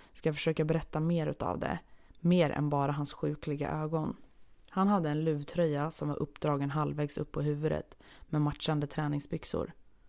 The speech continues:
Kläderna var riktigt smutsiga, inte bara som att han hade varit ute och lekt en stund,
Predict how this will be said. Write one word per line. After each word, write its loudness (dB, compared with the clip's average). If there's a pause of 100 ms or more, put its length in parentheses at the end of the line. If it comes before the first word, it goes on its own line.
(480)
Kläderna 4
var 2
riktigt -4
smutsiga, -2 (420)
inte 4
bara 6
som -2
att -6
han -2
hade -2
varit -4
ute -2
och 0
lekt 0
en -4
stund, -6